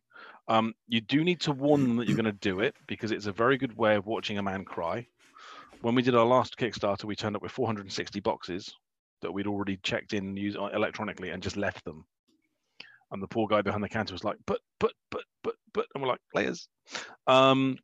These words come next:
so yeah, we can, we can take full advantage of that. So it's, it's not gonna be a massive time sink for me. Um, it would actually be quite an easy thing to do. Um, and it just means that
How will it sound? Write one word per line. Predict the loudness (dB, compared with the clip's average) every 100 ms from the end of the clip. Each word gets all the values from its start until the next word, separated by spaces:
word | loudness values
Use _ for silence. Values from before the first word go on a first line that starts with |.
| _
so | -4 2 4 6 4 0 -2
yeah, | 0 0
we | 0
can, | -4 -6
we | -6
can | -6
take | -6 -4
full | -4
advantage | -2 -4 -4
of | -4
that. | -4 -4 -12 -20 -16
So | 2 6 6 6 2
it's, | -2 -2 -6
it's | -6 -6
not | 0 0 0
gonna | 2
be | 2
a |
massive | 4 2 0 0 0 0
time | -4 -2 -2
sink | -2 -4 -4 -12 -20 _ _ _ _ _
for | -6 -2
me. | -2 -4 -6 -10 -14 -4
Um, | -2 0 0 -4 -8 -8
it |
would | -10 -6 -4
actually | -4 -6
be | -8
quite | -4 -2
an |
easy | -2 -4
thing | -10 -10
to | -10
do. | -10 -12 -18 -18 -20 -14 -2
Um, | 0 0
and | -4
it | -4
just | -4 -2
means | -4 -2
that | -6